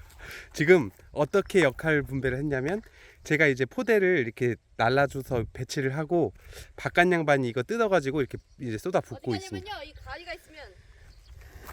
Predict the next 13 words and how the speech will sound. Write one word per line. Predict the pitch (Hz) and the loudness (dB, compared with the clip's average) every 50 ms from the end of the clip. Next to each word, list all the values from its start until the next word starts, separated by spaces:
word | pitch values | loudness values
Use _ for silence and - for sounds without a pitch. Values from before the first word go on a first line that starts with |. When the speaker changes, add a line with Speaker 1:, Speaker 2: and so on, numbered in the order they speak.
| - - - - - - - - - - | -16 -16 -14 -14 -12 -12 -12 -12 -12 -12
Speaker 2:
일단 | - - 294 285 - - - | -12 -12 -12 -12 -14 -14 -14
착 | - 392 381 - - - - - - - | -12 -12 -12 -12 -12 -16 -16 -20 -20 -18
하고, | 285 294 311 269 220 - - - - - _ - _ - - - - - - - - _ _ - - - - - | -12 -8 -8 -8 -8 -8 -14 -18 -20 -20 _ -20 _ -20 -20 -18 -16 -16 -16 -18 -20 _ _ -20 -20 -20 -20 -18
으, | 185 220 247 262 269 - - - 190 | -12 -8 -8 -8 -8 -10 -14 -10 -6
아하하. | 214 233 254 277 302 339 359 349 - 427 392 - - 403 427 - - - - - - - - - - - - - - _ - - - - - - - - - - - - - - - - - 349 | -2 0 4 4 4 4 4 4 2 2 2 2 -2 -2 -2 -4 -14 -20 -20 -20 -20 -20 -20 -20 -20 -20 -20 -20 -20 _ -20 -20 -20 -20 -16 -16 -18 -18 -18 -20 -20 -18 -18 -18 -16 -14 -12 -10
이야, | 381 381 - - - - - - | -10 -10 -10 -12 -12 -16 -16 -16
그럼 | - 480 440 - - | -14 -16 -16 -14 -12
똥들이 | - 233 240 262 240 254 269 262 | -12 -10 -10 -12 -12 -14 -6 0
나와요. | 269 269 285 294 311 330 339 294 - - - - - - - - - - - - - - - - - - - - - - - - - - - - - - _ - - - | 2 4 4 6 6 6 6 4 2 -2 -12 -20 -20 -20 -20 -20 -20 -20 -20 -20 -20 -20 -20 -20 -20 -20 -20 -20 -20 -20 -20 -20 -20 -20 -20 -20 -20 -20 _ -20 -20 -20
쟤를 | - 226 214 277 277 254 - - - - - - - 185 - - | -18 -12 -10 -10 -10 -10 -10 -14 -18 -16 -16 -16 -16 -16 -16 -16
뒤집어가. | - 226 214 302 262 285 294 311 330 311 254 - - - - - - - - - - - - - - - | -18 -16 -14 -12 -10 -8 -4 2 2 2 2 0 -6 -18 -16 -16 -16 -16 -16 -18 -18 -18 -18 -18 -12 -12
<laughs> | - - - - - - - - - - - 330 - - - - - - - - - - - - - - | -12 -12 -12 -16 -16 -2 -2 -2 -2 0 -4 -4 -4 -4 -14 -12 -12 -12 -12 -14 -18 -20 -20 -20 -20 -18
뒤집어가. | 269 302 - - 349 - 294 254 208 - - - 285 381 339 | -18 -16 -14 -14 -6 -2 -2 -2 -2 -4 -6 -2 2 2 2